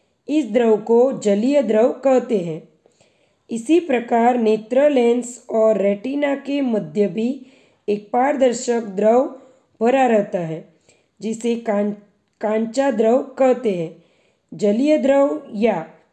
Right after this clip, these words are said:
कांचाभ द्रव का अपवर्तनांक जल के अपवर्तनांक के बराबर होता है। कार्निया तथा नेत्र लेंस के बीच का भाग नेत्रोद कहलाता है।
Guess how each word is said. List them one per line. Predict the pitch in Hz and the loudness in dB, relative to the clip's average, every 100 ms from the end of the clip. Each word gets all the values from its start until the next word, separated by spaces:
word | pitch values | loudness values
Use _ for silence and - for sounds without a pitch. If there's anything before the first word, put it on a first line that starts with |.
| _ | _
कांचाभ | 190 208 220 226 294 233 | -4 -2 -2 0 0 0
द्रव | 220 214 214 | 0 2 2
का | 214 226 262 - - _ _ _ _ - | 0 -2 -2 -4 -20 _ _ _ _ -8
अपवर्तनांक | 226 247 285 269 233 226 214 233 277 - _ _ _ _ 170 | -6 0 2 2 0 0 0 0 -2 -8 _ _ _ _ -6
जल | 208 208 214 | 0 0 0
के | 285 311 | -2 -2
अपवर्तनांक | - 240 - 226 208 220 202 202 190 | 0 -2 0 0 0 -2 -2 -2 -4
के | 220 277 | -6 -8
बराबर | 277 185 190 185 233 262 | -4 -2 -2 -2 -4 -4
होता | - 285 277 233 | -4 -6 -4 -4
है। | 175 160 160 _ _ _ _ _ _ _ - | -4 -8 -12 _ _ _ _ _ _ _ -4
कार्निया | 214 220 285 339 349 | 0 0 2 2 0
तथा | 349 247 240 220 | 0 -2 0 0
नेत्र | 208 208 208 294 | 2 -2 -2 0
लेंस | 320 262 226 208 | 2 2 0 -4
के | 220 202 | -6 -6
बीच | 196 196 | -6 -8
का | - 208 | -6 -6
भाग | 170 190 208 247 - - _ _ - | -2 0 0 0 -4 -20 _ _ -8
नेत्रोद | 196 220 226 - 254 262 277 339 - - - | -2 -2 -2 -2 2 2 2 -2 -4 -12 -4
कहलाता | 233 240 226 208 185 | 0 2 2 0 -4
है। | 160 156 | -6 -10